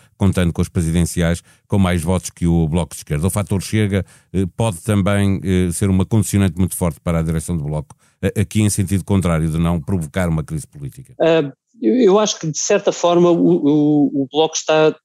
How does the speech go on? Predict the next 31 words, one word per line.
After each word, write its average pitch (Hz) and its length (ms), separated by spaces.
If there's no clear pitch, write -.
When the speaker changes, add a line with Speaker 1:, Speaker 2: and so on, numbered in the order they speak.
Speaker 2:
eh, 151 360
a - 20
jogar, 139 400
a 143 40
virar 156 300
essa 151 180
carta 160 280
ao 156 40
contrário. 104 540
Ou 110 80
seja, 117 480
eh, 120 120
em 143 140
vez 156 440
de, 147 460
se, - 680
de 151 180
olhar 156 340
para 151 140
o 151 80
Chega 139 400
como 135 480
uma 139 220
pressão 165 840
para 143 240
que 147 260
o 139 180
governo 131 340
não 139 160
caia, 151 480
eh, 127 300